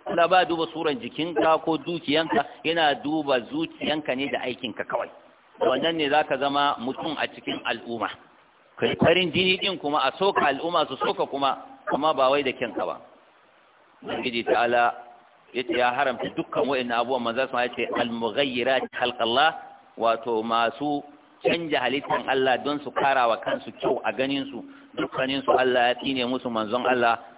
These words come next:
sallallahu alaihi wasallam ya tsine musu, masu bleaching. Allah ya zube ma kyansa, in kai din ma daga ba fatan ta duk ya zo ya zama wani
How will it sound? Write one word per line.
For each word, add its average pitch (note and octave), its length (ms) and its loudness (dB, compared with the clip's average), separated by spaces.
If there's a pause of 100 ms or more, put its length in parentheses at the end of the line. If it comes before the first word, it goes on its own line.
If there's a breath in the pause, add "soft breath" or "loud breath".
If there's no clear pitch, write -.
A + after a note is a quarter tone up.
(160)
sallallahu C#3 80 2
alaihi B2+ 160 4
wasallam A#2+ 160 2
ya G#2+ 60 4
tsine G#2+ 220 -6
musu, G#2 220 -6
masu A#2 300 0
bleaching. B2+ 520 -4 (1080)
Allah C#3 320 4
ya A#2 100 0
zube C3+ 300 -2
ma B2 160 2
kyansa, A#2 480 -4
in E3 180 -6
kai F3 220 2
din F3+ 180 -4
ma D3+ 180 2
daga C3 220 0
ba C#3 220 4
fatan D3+ 340 2
ta - 140 -6
duk D#3 140 0
ya F3 140 4
zo C#3 80 0
ya C#3 120 4
zama B2 160 0
wani B2 180 0